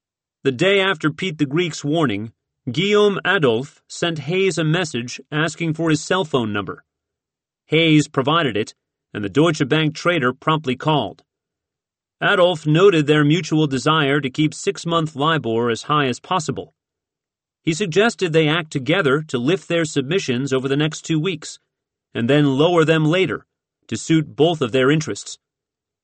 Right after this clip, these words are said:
Hayes, pacing in a small conference room just off U B S's trading floor, agreed. Then his phone died. When he returned to his desk,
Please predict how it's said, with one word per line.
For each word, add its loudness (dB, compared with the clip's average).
Hayes, 0
pacing 2
in 0
a 0
small 0
conference -2
room -4
just -2
off 0
U 2
B 0
S's -2
trading 0
floor, -2
agreed. 2
Then 0
his 2
phone 0
died. -6
When -2
he 6
returned 2
to -2
his 0
desk, -2